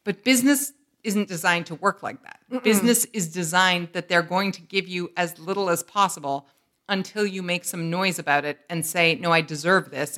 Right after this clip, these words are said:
Speaker 1: And even then.
Speaker 2: Yeah.
Speaker 1: So I like that as well, that even though it's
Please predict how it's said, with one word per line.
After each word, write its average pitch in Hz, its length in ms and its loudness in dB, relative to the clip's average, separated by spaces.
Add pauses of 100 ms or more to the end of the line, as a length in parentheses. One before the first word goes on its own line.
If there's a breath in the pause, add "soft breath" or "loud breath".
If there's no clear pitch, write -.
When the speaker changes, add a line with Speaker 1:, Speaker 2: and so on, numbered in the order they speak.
Speaker 1:
And 180 200 -8
even 170 340 -8
then. 156 320 -6 (100)
Speaker 2:
Yeah. 180 240 0 (200)
Speaker 1:
So - 140 -6
I 208 100 4
like 220 340 -2
that 196 200 2
as 160 140 -8
well, 160 420 0
that 185 140 -12 (100)
even 202 320 -2
though 175 180 4
it's 175 140 -2